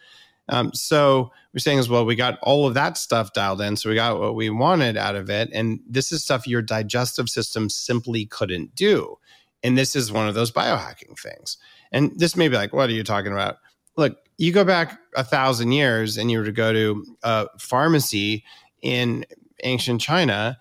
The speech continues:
and, you know, they had a bunch of jars or bowls or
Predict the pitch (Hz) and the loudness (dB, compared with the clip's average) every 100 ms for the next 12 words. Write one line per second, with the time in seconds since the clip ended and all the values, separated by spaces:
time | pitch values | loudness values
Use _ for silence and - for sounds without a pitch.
0 | _ _ - 135 135 123 131 135 131 120 | _ _ -4 0 0 2 2 2 0 0
1 | 127 113 104 101 110 110 117 104 104 92 | 0 -2 -4 -2 0 2 2 0 -4 -6
2 | 110 107 104 110 98 92 90 | -4 0 0 0 -2 -4 -4